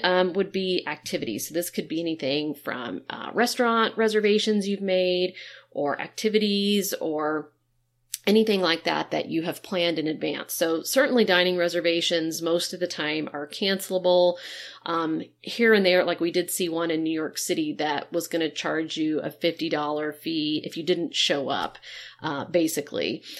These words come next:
Um, but as long as you canceled ahead of time, you are fine. Um, Disney's another one. You have to cancel at least two hours ahead of time or you get charged ten dollars per person. And they do, of course, take your credit card so that they can do that.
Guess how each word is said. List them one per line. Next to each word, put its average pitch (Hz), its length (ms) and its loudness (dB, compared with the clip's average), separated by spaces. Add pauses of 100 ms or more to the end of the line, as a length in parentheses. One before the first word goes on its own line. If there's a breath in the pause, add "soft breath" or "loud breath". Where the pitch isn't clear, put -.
(200 loud breath)
Um, 147 300 -6
but 175 120 4
as 165 100 -4
long 190 200 2
as 180 120 0
you 185 120 -6
canceled 160 640 -4
ahead 170 240 -6
of - 80 -4
time, 156 580 -4 (320)
you 170 260 0
are 151 80 2
fine. 135 520 -4 (360 loud breath)
Um, 147 400 -4 (180)
Disney's 196 480 4
another 175 320 2
one. 165 340 0
You 165 120 -2
have 165 140 -8
to 165 80 -8
cancel 165 340 -4
at - 80 -6
least - 320 -6
two 208 320 0
hours 180 320 6
ahead 180 180 2
of 170 80 0
time 156 340 -2
or 135 60 -2
you 156 80 -2
get 151 200 -2
charged 147 440 -4
ten 165 260 -4
dollars 151 480 -2
per - 200 -6
person. 147 400 -2
And 151 100 -2
they 151 80 -2
do, 165 220 -2
of 160 120 -6
course, 151 320 -4
take - 240 -6
your - 100 -10
credit 254 300 2
card 180 280 4
so 151 100 -6
that 147 120 -8
they 147 100 -4
can 151 240 -12
do 151 180 -4
that. - 320 -6